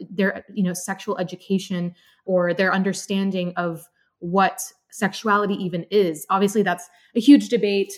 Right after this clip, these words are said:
um, whether that should be included in childhood education, and every, you know, Catholic schools will certainly approach that much differently than,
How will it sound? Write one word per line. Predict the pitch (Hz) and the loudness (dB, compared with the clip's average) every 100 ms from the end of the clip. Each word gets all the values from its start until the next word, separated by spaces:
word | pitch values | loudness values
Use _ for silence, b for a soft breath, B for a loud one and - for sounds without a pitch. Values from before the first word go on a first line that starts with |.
| - | -8
um, | 180 180 | -8 -2
whether | 190 196 196 | 0 0 0
that | 180 180 180 - | 0 -2 -4 -4
should | 220 190 | -2 0
be | 190 185 | -2 -4
included | 185 - 196 196 190 | -8 -4 0 2 2
in | - 180 175 175 b b - | 0 -4 -4 -6 b b -12
childhood | - 185 180 190 | -2 -2 -2 -4
education, | 185 196 - 220 208 196 185 | -6 -8 -2 -2 -2 -6 -6
and | 180 180 175 175 - _ _ - | -6 -8 -8 -8 -12 _ _ 2
every, | 208 202 208 185 | 4 4 2 0
you | 170 | -4
know, | 190 175 - - - - _ _ _ | -4 -6 -8 -16 -20 -20 _ _ _
Catholic | - 208 208 | 0 2 2
schools | - - 196 185 180 - - | -4 -2 0 0 -6 -14 -10
will | 185 185 | -8 -8
certainly | - 202 190 180 | -6 -4 -4 -4
approach | 175 185 180 | -6 -10 -8
that | 175 | -10
much | 175 - | -10 -10
differently | 196 202 185 180 | -10 -8 -8 -6
than, | 180 170 170 | -6 -8 -10